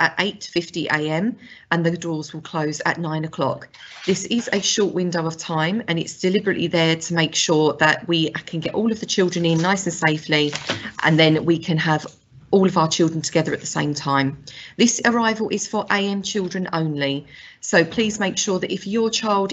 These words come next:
is here for an A M session, that they are here at those times, and they must be on time, please. During that time, our staff will help settle them with activities, putting away their coats and bags,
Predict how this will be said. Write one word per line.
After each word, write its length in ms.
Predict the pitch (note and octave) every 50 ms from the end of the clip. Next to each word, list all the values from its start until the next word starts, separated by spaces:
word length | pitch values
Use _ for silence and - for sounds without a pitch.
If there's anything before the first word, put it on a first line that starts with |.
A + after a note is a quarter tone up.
| G3 F3+
is 180 | G3 F#3+ - -
here 260 | - - G#3+ G3 F#3
for 140 | F#3+ - F#3+
an 100 | F#3 -
A 180 | F#3+ G3 G3+ F#3+
M 120 | F3 F3
session, 500 | E3 - - F#3 F#3 - - G#3+ A3 A3+
that 140 | G3 - -
they 100 | F#3 F3
are 180 | E3 E3 E3 E3+
here 280 | E3 F3+ F#3 F3 E3+ -
at 160 | - - -
those 360 | - E3+ E3 E3 D#3+ D#3 - -
times, 500 | - D#3+ C#3+ C#3 C3+ C3+ C#3+ D3+ - - - - - - - -
and 100 | D3 D3+
they 60 | D#3
must 320 | D#3 D#3+ D#3+ - - -
be 100 | D#3+ D#3
on 140 | D3+ D3+ D3+
time, 340 | - - C#3 C#3 C#3+ C#3+ C#3
please. 500 | D#3+ D3 C#3 C3+ C#3 - - - - _ _ _ _ _ _ _ _ _ - - _ -
During 260 | - B3 B3+ B3 A3+ G#3+
that 200 | G#3 G#3 G#3+ -
time, 340 | - G#3+ G#3 G#3 A3 A#3+ A#3+ -
our 100 | F#3+ F#3
staff 460 | - - - G#3 G3 F#3+ F#3+ - -
will 60 | F#3+
help 260 | F3+ G3 F3+ - -
settle 360 | - - G3+ F#3+ G3 - G#3 G3
them 160 | G3+ G#3+ A3+
with 120 | G#3+ F#3
activities, 840 | - - - - - A3+ A3 - - B3+ B3 C4 B3+ - - - - - - - - _
putting 280 | - G#3 G#3 - F3+ E3+
away 160 | D#3+ D#3+ D#3
their 160 | D#3 D#3+ D#3
coats 360 | D#3+ - F3+ D#3+ E3 - -
and 100 | G3 F#3+
bags, 480 | A3+ A3+ A3 A3 A3 A3 G#3+ - -